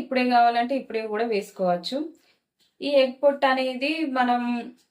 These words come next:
మిక్సీ పట్టలేము, ఇదంతా ప్రాసెస్ వద్దు అనుకుంటే చిన్న చిన్నగా ఇట్లా చేత్తోని చిదిమి కూడా మనం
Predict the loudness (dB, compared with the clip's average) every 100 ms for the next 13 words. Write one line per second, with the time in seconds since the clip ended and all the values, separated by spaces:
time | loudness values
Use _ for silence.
0 | _ _ -10 -10 -4 0 0 0 -4 -4
1 | -4 -4 -4 -4 -2 -2 -2 -4 -6 -4
2 | -4 -6 -6 -6 -8 -6 -2 -2 -4 _
3 | _ _ _ -2 -2 -2 -4 -2 -2 -2
4 | -2 -2 -4 -4 -2 -2 -2 -6 -8 -8
5 | -6 -4 -2 0 0 0 -8 _ _ -8
6 | -2 -2